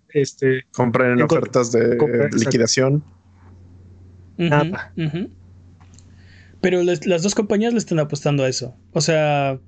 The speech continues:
Speaker 3: no hay una ventaja en ese sentido con ninguna de las dos, ¿no?
Speaker 1: Pero, bueno, en el caso de Xbox, literal es la consola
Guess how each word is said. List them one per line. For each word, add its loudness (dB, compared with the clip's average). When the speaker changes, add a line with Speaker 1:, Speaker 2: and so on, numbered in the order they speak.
Speaker 3:
no 0
hay 2
una 2
ventaja 0
en 2
ese 0
sentido -2
con -2
ninguna -2
de 0
las -6
dos, -2
¿no? -8
Speaker 1:
Pero, 4
bueno, 4
en 2
el 2
caso 2
de 2
Xbox, -2
literal 2
es 0
la 2
consola 2